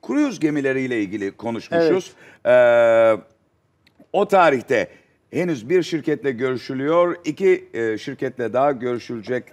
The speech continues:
Speaker 1: denilmiş. Ne oldu?
Speaker 2: Doğru. Ee, nihayet ilk kruz gemisini pandemide yaşanan
Speaker 1: Hı hı.
Speaker 2: kesintiden
Speaker 1: Hı hı.
Speaker 2: sonra, e, üç Nisan'da, e, karşıladık. E, sekiz yüz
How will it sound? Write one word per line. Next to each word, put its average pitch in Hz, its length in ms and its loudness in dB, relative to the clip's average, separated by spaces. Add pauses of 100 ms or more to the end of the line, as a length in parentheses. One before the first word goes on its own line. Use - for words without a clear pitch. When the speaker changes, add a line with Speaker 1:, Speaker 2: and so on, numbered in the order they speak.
(200)
Speaker 1:
denilmiş. 120 540 -4
Ne 160 80 -6
oldu? 135 220 0
Speaker 2:
Doğru. 165 420 0 (360)
Ee, 160 540 -2 (160)
nihayet 170 640 -2 (240)
ilk 208 280 -6
kruz 147 360 -6
gemisini 156 640 -4 (300)
pandemide 143 720 -2
yaşanan 139 420 -4
Speaker 1:
Hı 139 40 -6
hı. 135 60 -20
Speaker 2:
kesintiden 139 720 -4
Speaker 1:
Hı 127 140 -10
hı. - 0 -
Speaker 2:
sonra, 151 600 -2 (640)
e, 151 340 -2
üç - 260 -10
Nisan'da, 147 680 -6 (480)
e, 156 160 -2
karşıladık. 139 760 -6 (680)
E, 147 260 -2
sekiz 151 420 -8
yüz - 460 -10